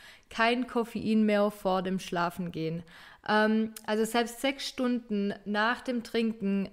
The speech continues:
eines koffeinhaltigen Getränkes, egal ob Kaffee oder Cola oder irgendein Energy Drink, ähm, ist die Hälfte davon noch in unserem Körper aktiv und kann somit halt eben den Schlafrhythmus stören. Deswegen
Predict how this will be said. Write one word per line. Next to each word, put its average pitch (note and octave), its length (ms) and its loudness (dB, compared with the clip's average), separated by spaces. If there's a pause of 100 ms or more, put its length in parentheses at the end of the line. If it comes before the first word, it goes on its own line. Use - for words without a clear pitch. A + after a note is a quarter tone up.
eines G3+ 320 -2
koffeinhaltigen A3+ 920 -2
Getränkes, G#3 580 -4
egal F#3+ 340 -2
ob - 220 -6
Kaffee A3+ 440 0
oder F3+ 300 -4
Cola A3 640 0
oder F3+ 360 -6 (460)
irgendein G#3+ 380 4
Energy A3+ 440 0
Drink, A3 380 0 (360)
ähm, G#3 360 2
ist B3+ 240 -2
die A3+ 100 2
Hälfte C4 240 0
davon A3+ 360 0
noch A3 180 -2 (100)
in D4 300 2 (220)
unserem A#3 500 0
Körper G3+ 420 -2
aktiv - 720 -2 (380)
und G3+ 160 0
kann A3+ 180 2
somit A3+ 340 4
halt A#3+ 180 0
eben G3+ 340 2
den A3 160 2
Schlafrhythmus F3+ 760 -2
stören. F3+ 320 -2
Deswegen A3+ 680 0